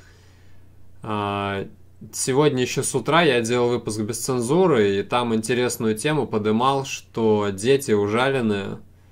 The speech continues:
че-то стали болеть чаще неужаленных в С Ш А.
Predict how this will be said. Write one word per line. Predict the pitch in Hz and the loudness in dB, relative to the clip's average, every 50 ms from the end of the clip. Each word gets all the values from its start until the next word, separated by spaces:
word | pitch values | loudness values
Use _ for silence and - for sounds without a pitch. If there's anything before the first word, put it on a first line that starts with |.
| - - - - - - _ - - - | -20 -20 -20 -20 -20 -20 _ -20 -20 -20
че-то | - - 127 117 113 113 | -10 -6 -4 -2 0 0
стали | 107 - - - 131 127 120 113 | -2 -2 0 0 0 2 2 2
болеть | 104 101 107 107 113 120 123 120 - | 2 2 2 2 2 2 0 -2 -4
чаще | - - 127 123 120 - - 113 | -4 -2 -2 -2 -2 -2 -2 -2
неужаленных | 107 107 107 107 110 107 117 127 131 127 120 110 104 101 104 - - - - - - - - - - | 0 2 2 4 2 2 2 2 0 0 0 -2 -2 -4 -6 -10 -18 -20 -20 -20 -20 -20 -20 -20 -20
в | - | -18
С | - - 113 | -14 -12 -12
Ш | 107 - - 120 | -10 -8 -4 -2
А. | 113 110 110 104 92 90 90 | 0 2 2 0 0 -2 -8